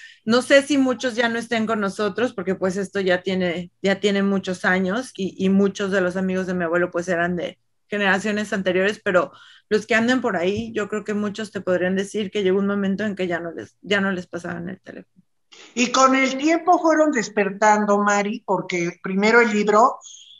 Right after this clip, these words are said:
Speaker 2: que fue atacado y después la, la, la, la misma gente fue, fue despertando y de las personas que, que apoyaron, porque también habían actrices que habían sido separadas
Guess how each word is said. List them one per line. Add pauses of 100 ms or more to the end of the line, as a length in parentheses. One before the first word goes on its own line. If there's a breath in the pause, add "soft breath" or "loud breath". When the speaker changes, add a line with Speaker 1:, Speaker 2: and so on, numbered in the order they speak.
Speaker 2:
que
fue
atacado (400 soft breath)
y
después
la,
la,
la,
la
misma
gente
fue,
fue
despertando (380 loud breath)
y
de
las
personas
que, (340 soft breath)
que
apoyaron,
porque
también
habían
actrices
que
habían
sido
separadas